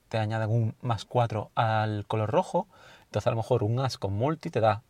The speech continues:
once, más once en un color, más cuatro en el otro. Pues si la juegas sola, mm, como carta sola, pues sería diez por uno, más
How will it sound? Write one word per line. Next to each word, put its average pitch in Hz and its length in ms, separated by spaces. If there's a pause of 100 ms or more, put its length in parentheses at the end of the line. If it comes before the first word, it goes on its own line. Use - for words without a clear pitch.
once, 156 360
más 107 220
once 139 320
en 98 160
un 113 140
color, 170 280 (300)
más 117 180
cuatro 120 320
en 113 80
el 92 80
otro. 117 300 (560)
Pues 120 200
si 120 120
la 101 100
juegas 117 520
sola, 101 380 (160)
mm, 110 600 (340)
como 95 300
carta 113 320
sola, 160 360
pues 120 140
sería 104 420
diez 120 240
por 110 220
uno, 170 240 (840)
más 147 420